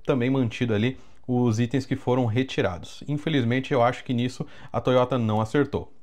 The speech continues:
Mas ainda assim continua sendo um excelente veículo, né? Não é porque retiraram essas coisas que eu vou dizer que esse carro não é interessante, tá?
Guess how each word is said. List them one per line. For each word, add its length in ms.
Mas 160
ainda 200
assim 200
continua 380
sendo 260
um 60
excelente 480
veículo, 420
né? 100
Não 100
é 40
porque 300
retiraram 480
essas 240
coisas 280
que 120
eu 60
vou 100
dizer 300
que 140
esse 140
carro 320
não 240
é 200
interessante, 920
tá? 220